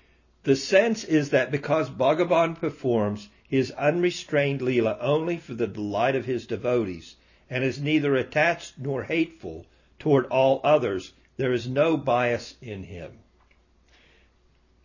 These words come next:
Therefore, it is stated that he experiences the conditions of being the oppressed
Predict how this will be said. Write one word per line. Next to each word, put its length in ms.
Therefore, 540
it 60
is 120
stated 420
that 140
he 340
experiences 960
the 80
conditions 600
of 120
being 320
the 200
oppressed 840